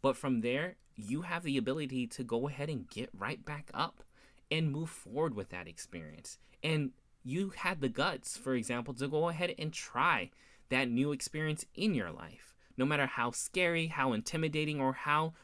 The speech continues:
nerve-wracking it can be. It's like, for example, with me. As I mentioned, I'm a very shy person, especially to be even speaking through a mic. It, it blows my mind.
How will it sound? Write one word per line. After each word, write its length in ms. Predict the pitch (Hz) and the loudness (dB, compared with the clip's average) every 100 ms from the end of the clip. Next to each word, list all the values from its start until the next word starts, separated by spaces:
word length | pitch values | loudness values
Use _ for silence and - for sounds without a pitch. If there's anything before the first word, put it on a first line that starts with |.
| - | -4
nerve-wracking 640 | 110 107 139 156 104 - 87 | 0 4 2 2 -2 -2 -8
it 140 | 80 | -8
can 160 | 90 85 | -10 -8
be. 260 | 67 - - _ _ _ _ - | -10 -12 -18 _ _ _ _ -4
It's 100 | 156 | 0
like, 120 | 147 | 0
for 140 | 175 | 2
example, 420 | 160 147 143 147 | 0 2 -2 0
with 200 | 139 139 | 0 0
me. 240 | - 180 - - - - _ - | -2 -4 -6 -14 -20 -20 _ -4
As 120 | 113 | 0
I 60 | |
mentioned, 380 | 127 135 135 147 | 4 2 2 -2
I'm 120 | - 151 | 0 0
a 40 | |
very 300 | 127 135 139 | 2 2 2
shy 320 | 135 135 120 | -2 0 0
person, 460 | 120 - 135 - - - - - | 2 2 2 -2 -10 -18 -20 -8
especially 480 | - - 143 151 185 | -4 0 2 2 0
to 140 | 165 143 | 0 -2
be 200 | 165 180 | -2 -4
even 220 | 180 170 | -4 -4
speaking 560 | - - 185 202 180 160 | -4 -6 -6 -2 -2 -2
through 480 | - 214 214 208 202 | -2 2 4 4 2
a 60 | - | 4
mic. 600 | 120 123 226 269 - - - - - - | 6 6 6 4 2 -10 -10 -10 -10 -2
It, 200 | 185 190 - | 2 2 0
it 240 | 160 165 | -2 0
blows 320 | 147 196 208 185 | 4 6 6 6
my 100 | 147 | 4
mind. 440 | 143 139 90 92 | 4 4 2 -6